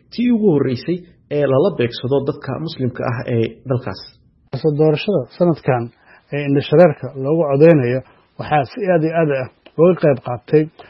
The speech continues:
Speaker 2: dhalinyarada Muslimka ah ee dalkan Switzerland degan, kuwaasoo horseed u ahaayeen dalladda Muslimka ee dalkan Switzerland, iyadoo diidanay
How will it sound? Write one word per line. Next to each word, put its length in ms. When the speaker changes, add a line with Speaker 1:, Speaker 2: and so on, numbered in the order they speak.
Speaker 2:
dhalinyarada 520
Muslimka 480
ah 180
ee 80
dalkan 420
Switzerland 480
degan, 260
kuwaasoo 380
horseed 360
u 140
ahaayeen 500
dalladda 380
Muslimka 480
ee 60
dalkan 420
Switzerland, 540
iyadoo 320
diidanay 480